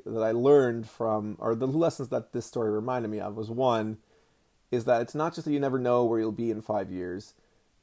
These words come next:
It's that at any given point,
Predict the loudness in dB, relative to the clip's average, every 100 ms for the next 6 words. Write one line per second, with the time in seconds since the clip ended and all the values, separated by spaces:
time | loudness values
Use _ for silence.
0 | _ -2 4 6 6 4 -2 _ _ _
1 | _ _ 4 6 6 6 2 2 -2 -2
2 | 0 2 0 -4